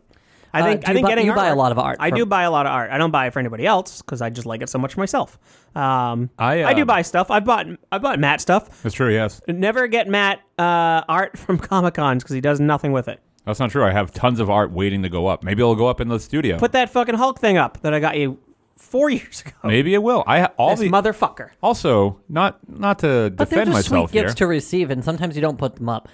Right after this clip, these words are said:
Speaker 2: I got this really awesome from, you remember Kat, who's been on the show several times?
Speaker 1: Yep.
Speaker 3: That's right.
Speaker 2: Uh, she got me this really awesome Hannibal Lecter, um, art from Comic-Con last year. And,
Speaker 1: The,
Speaker 2: uh,
Speaker 1: uh,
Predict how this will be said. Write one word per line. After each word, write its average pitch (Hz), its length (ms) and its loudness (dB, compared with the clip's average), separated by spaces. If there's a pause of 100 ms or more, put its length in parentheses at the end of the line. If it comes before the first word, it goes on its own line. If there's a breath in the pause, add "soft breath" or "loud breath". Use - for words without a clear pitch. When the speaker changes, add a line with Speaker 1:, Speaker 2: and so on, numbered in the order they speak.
(200 soft breath)
Speaker 2:
I 175 120 2
got 220 160 2
this 185 160 0
really 170 260 0
awesome 139 360 0
from, 156 280 -2
you 165 60 0
remember 165 220 4
Kat, 151 380 -4
who's 127 160 -4
been 127 120 0
on 117 120 0
the 113 80 -2
show 117 380 -2
several 117 260 -6
times? 117 360 -6
Speaker 1:
Yep. - 120 0 (160)
Speaker 3:
That's 107 200 2
right. 160 160 6
Speaker 2:
Uh, 147 160 4
she 180 180 -6
got 180 160 4
me 160 80 2
this 143 160 0
really 151 220 2
awesome 127 280 0
Hannibal 127 680 0
Lecter, 147 640 -2 (100)
um, 127 480 0 (600 soft breath)
art - 320 0
from 139 260 -2
Comic-Con 143 640 -4
last 160 320 -2
year. 180 220 -4 (540 soft breath)
And, 143 300 0
Speaker 1:
The, 139 100 2
Speaker 2:
uh, 135 40 2
Speaker 1:
uh, 127 520 0